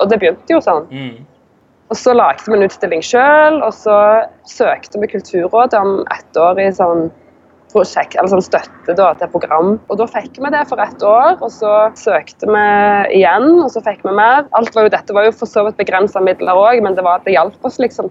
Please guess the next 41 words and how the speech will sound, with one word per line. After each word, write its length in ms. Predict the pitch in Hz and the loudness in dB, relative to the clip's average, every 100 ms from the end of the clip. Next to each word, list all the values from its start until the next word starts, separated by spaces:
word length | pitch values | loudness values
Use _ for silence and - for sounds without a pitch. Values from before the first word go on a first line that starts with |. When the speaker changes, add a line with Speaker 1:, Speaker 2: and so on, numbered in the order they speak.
| 196 | -4
Speaker 1:
til 240 | 185 175 175 | -2 -2 -4
å, 60 | - _ - | -8 _ 0
å 120 | 175 - - | 0 0 -2
gjøre 300 | 180 180 214 | 0 2 2
det. 80 | 294 370 220 | 2 0 -4
Og 60 | - | -4
så 140 | 208 | 0
var 160 | 180 202 | 2 4
det 80 | 220 | 4
jo 80 | |
også, 320 | 190 196 202 - | 4 0 -2 -2
i 160 | 254 | 2
en 80 | 302 | 2
tid 400 | - 311 359 220 | 2 2 2 2
der 160 | 208 240 | -2 0
veldig 440 | 208 175 214 233 240 233 | -2 -2 -4 -4 -2 0
mye 300 | 208 170 185 | 0 2 2
av 160 | 180 196 | 0 0
dette 240 | 190 - | -6 -8
skjedde 380 | 208 202 165 185 | -4 -4 -4 -2
også 320 | 185 196 190 | 0 0 -2
ellers. 460 | 190 247 196 - - - 113 | 0 2 0 -4 -20 -20 -18
Speaker 2:
Ja. 140 | 110 110 _ _ _ _ _ _ _ 196 | -18 -18 _ _ _ _ _ _ _ -4
Speaker 1:
Eh, 440 | 190 180 180 170 - - | 0 2 0 -2 -4 0
klart 220 | 214 214 | 0 0
det 80 | 214 | 0
hadde 140 | 196 196 | 0 -2
vært 160 | 202 | -4
sånn 220 | - 185 190 | -6 -2 0
lenge 220 | 165 156 | -2 -2
i 80 | 165 | -8
Oslo, 380 | 180 - - 175 180 185 | -8 -10 -4 0 2 2
og 80 | 180 | 2
det 60 | 175 | 2
var 160 | 170 | 2
en 80 | 180 | 0
del 220 | 165 165 - | 0 -2 -2
sånne 220 | 165 165 | -6 -6
de 140 | - - | -6 -4
der, 120 | 165 170 165 | -2 -2 0
eh, 240 | 156 160 | 0 -2